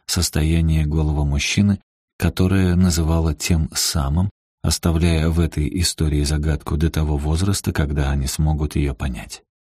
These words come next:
«У него был вот такой длины», — говорит она и разводит пальцы в стороны, а девочки, прикрывшись ладошками, хихикают.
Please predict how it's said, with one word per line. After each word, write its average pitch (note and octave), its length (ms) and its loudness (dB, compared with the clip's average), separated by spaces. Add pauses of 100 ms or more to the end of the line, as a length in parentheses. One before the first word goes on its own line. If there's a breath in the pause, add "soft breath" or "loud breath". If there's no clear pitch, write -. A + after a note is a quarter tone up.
(340)
«У F#2 100 4
него G#2+ 260 4
был A#2+ 320 2 (180)
вот C3+ 560 -2
такой F#2+ 560 0
длины», — D2+ 720 0 (160 soft breath)
говорит C#2+ 440 -2
она F2 260 0
и - 20 -2
разводит C#2+ 540 -2
пальцы D#2+ 360 -2
в - 80 -6
стороны, C2 540 -4 (340)
а D2 280 0
девочки, D#2 480 -2
прикрывшись D#2+ 680 -4
ладошками, D#2 580 0
хихикают. - 680 -4